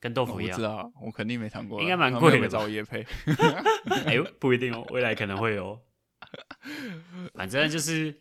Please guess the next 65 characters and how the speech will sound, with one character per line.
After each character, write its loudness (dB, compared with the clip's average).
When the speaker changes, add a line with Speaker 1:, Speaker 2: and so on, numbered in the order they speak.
Speaker 1:
不 -2
知 -
道 4
是 -4
因 -8
为 -2
床 -6
垫 -2
太 0
薄 -12
还 -8
是 -8
怎 -8
样， -8
就 -10
是 -10
很 -14
容 -6
易 -6
睡 -6
一 -6
睡 -6
腰 -4
就 -8
很 -12
痛。 -18
而 -10
且 0
它 4
那 -4
个 -2
痛 -2
很， -4
真 -8
的 -2
很 -2
像 -4
坐 -4
骨 -14
神 -12
经 -12
痛 -12
欸。 -18
我， -12
我 -12
就 -4
在 0
想 0
是 -8
我 -4
平 -12
常 -8
坐 -8
太 -4
久 -10
嘛， -18
可 -12
是 -8
最 -12
近 -10
实 -6
验 -6
室 -8
也 -8
一-， -12